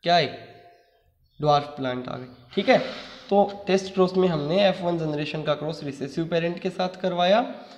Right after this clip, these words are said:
तो हमें phenotype ratio जो मिला, phenotype ratio में क्या था, fifty percent tall,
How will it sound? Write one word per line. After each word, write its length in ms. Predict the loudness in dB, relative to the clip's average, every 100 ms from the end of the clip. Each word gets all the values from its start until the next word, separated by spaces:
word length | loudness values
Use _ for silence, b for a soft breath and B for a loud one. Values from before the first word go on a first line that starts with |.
| B -6
तो 60 |
हमें 460 | -2 0 0 0 -4 -14 -20 -8
phenotype 480 | 0 2 4 2 2
ratio 340 | 0 0 0
जो 140 | 2 2
मिला, 280 | 2 0 -2 -6 -18 -20 -20 -20 -18 B B B B B B _ 0
phenotype 420 | 2 4 2 2
ratio 340 | 0 2 2
में 140 | 4 4
क्या 140 | 2
था, 520 | 2 0 -2 -6 -8
fifty 320 | -2 0 0 -2
percent 460 | 0 0 0 0 2
tall, 260 | 4 4